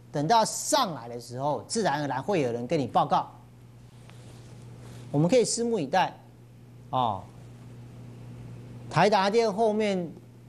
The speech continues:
一个礼拜，等到它真的在动，全市场或者是说新闻每天在讲的时候，你就会知道为什么。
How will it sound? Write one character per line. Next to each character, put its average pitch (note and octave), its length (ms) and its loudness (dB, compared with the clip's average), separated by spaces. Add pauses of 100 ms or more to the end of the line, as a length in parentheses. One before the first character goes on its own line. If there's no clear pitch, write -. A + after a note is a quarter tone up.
(540)
一 A#3 100 2
个 G#3+ 80 4
礼 D3 160 4
拜， E3 300 2 (500)
等 D#3 160 2
到 D4 120 6
它 C4+ 160 4
真 C#4 200 2
的 A#3+ 80 4
在 A3 200 2
动， G3 220 2
全 F#3 220 -2
市 C4+ 180 0
场 E3+ 240 2
或 G#3+ 200 4
者 F#3 60 0
是 A3+ 80 0
说 A#3 120 6
新 C4+ 300 0
闻 A#3 120 4
每 F#3+ 180 2
天 G3+ 160 2
在 A#3+ 120 6
讲 A#2 300 -6
的 B2 100 -2
时 C#3 140 0
候， G3+ 100 4
你 D3 120 -2
就 E3+ 160 0
会 F3+ 80 4
知 D#3+ 120 -4
道 E3 120 4 (120)
为 C#4 180 4
什 - 180 -10
么。 F2 60 -14